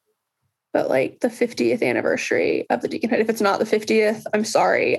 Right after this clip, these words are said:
I just remember thinking it was really cool that, like, we were celebrating deacons 'cause I admire them a lot. And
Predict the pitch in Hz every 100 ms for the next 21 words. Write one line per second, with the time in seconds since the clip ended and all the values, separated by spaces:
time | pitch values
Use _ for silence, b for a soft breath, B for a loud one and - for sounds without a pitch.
0 | - - 220 - - 220 - 220 220 226
1 | 202 - 226 208 190 185 208 151 - -
2 | 113 - 85 - 113 123 - 226 220 -
3 | 98 - - - - - 190 - - b
4 | b b b b - 110 76 78 - -
5 | 62 - - 64 50 - - - - 55
6 | 50